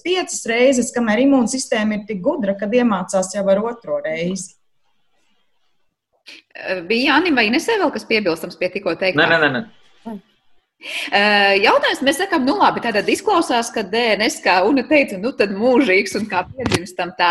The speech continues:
Speaker 2: ir, un tomēr, kas ir tās ietekmes, kas var to D N S mums tur ietekmēt, izjaukt, pamainīt vai kā citādi, nu, s-, pabojāt dzīves laikā?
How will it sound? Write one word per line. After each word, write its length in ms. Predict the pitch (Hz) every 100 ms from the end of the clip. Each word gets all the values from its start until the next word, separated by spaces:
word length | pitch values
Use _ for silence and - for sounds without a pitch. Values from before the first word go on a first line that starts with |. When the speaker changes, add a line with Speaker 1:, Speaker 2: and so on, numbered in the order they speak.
| 196
Speaker 2:
ir, 160 | 415 -
un 140 | 233
tomēr, 480 | - 311 240 165 160 - - _ _ -
kas 240 | 453 -
ir 140 | 208 -
tās 460 | 214 214 285 302 254
ietekmes, 600 | 240 202 170 165 160 -
kas 160 | 180 -
var 220 | 233 277 233
to 160 | 170
D 140 | 175 202 165
N 100 | 175
S 160 | 233
mums 240 | 170 165 -
tur 140 | 190
ietekmēt, 560 | 208 190 - 175 175 214
izjaukt, 540 | 220 202 165 160 -
pamainīt 560 | 214 214 175 170 160 165 170
vai 100 | 165
kā 160 | 160
citādi, 600 | - 185 180 151 143 139 -
nu, 240 | - 202 208
s-, 260 | - - _
pabojāt 680 | 180 160 220 165 156 151 160
dzīves 320 | 156 143 -
laikā? 320 | 151 160 -